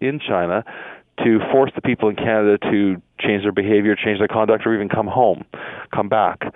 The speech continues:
Uh, and, and then another way that happens, of course, and we've been, uh, this has been discussed with us by former, uh, csis officials, is Chinese authorities will schedule visits in Canada, ostensibly to meet with,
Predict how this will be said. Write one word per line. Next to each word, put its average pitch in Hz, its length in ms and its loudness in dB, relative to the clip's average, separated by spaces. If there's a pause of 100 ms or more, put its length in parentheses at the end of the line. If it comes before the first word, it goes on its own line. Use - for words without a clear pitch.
(460)
Uh, 95 320 6
and, 117 160 0
and 113 140 -2
then 110 180 2 (320)
another 110 300 4
way 101 180 6
that 101 140 4
happens, 104 380 2
of 104 60 -4
course, 107 300 2
and 101 120 -6
we've 95 160 0
been, 92 400 -6 (180)
uh, 98 240 4 (180)
this 107 140 -6
has 107 80 -8
been 101 140 -4
discussed 98 420 -2
with 104 100 2
us 95 140 2
by 98 80 0 (100)
former, 104 380 4 (460)
uh, 95 160 2 (100)
csis - 800 -4
officials, 110 500 2
is 101 200 2 (640)
Chinese 131 560 2 (240)
authorities 131 580 4
will 104 220 4
schedule 110 320 4
visits 135 360 2
in 110 100 -4
Canada, 95 460 2 (480)
ostensibly 110 540 2
to - 100 -6
meet 107 220 0
with, 101 160 4